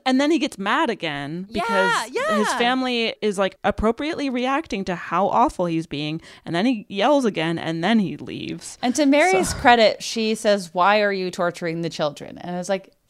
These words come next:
Speaker 1: Yes.
Speaker 2: "Thank you, Mary. Why is he torturing the children?" Uh, I know it's
Speaker 1: Mm-hmm.
Speaker 2: that he's at the lowest point of his life, but I just,
Speaker 1: But
Speaker 2: come
Speaker 1: that doesn't
Speaker 2: on.
Speaker 1: give him an excuse to be horrible to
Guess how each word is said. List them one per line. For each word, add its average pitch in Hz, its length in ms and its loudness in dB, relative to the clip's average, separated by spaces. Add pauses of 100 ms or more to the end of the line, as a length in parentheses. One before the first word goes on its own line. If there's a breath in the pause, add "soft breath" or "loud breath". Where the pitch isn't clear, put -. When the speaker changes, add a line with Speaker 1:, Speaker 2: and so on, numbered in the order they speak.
Speaker 1:
Yes. 180 120 -4
Speaker 2:
"Thank 277 380 2
you, 196 160 -2
Mary. 151 460 -4
Why 202 480 4
is 214 400 4
he 226 180 0
torturing 180 340 -4
the 160 60 -8
children?" - 240 -14 (440 loud breath)
Uh, 185 220 6
I 220 120 2
know 233 120 2
it's 175 140 2
Speaker 1:
Mm-hmm. 175 120 0
Speaker 2:
that 165 60 -6
he's 202 160 0
at 185 80 -4
the 180 80 0
lowest 165 220 0
point 160 120 0
of 156 40 2
his 147 140 -4
life, - 160 -6 (100)
but - 260 2 (260)
I 233 260 2 (180)
just, - 380 2
Speaker 1:
But - 120 -20
Speaker 2:
come 240 140 6
Speaker 1:
that 202 60 6
doesn't 185 120 4
Speaker 2:
on. 320 60 2
Speaker 1:
give 311 220 0 (180)
him 330 240 0
an 359 80 2
excuse 330 520 2
to 311 120 -2
be 311 220 0
horrible 320 640 0
to 330 140 -4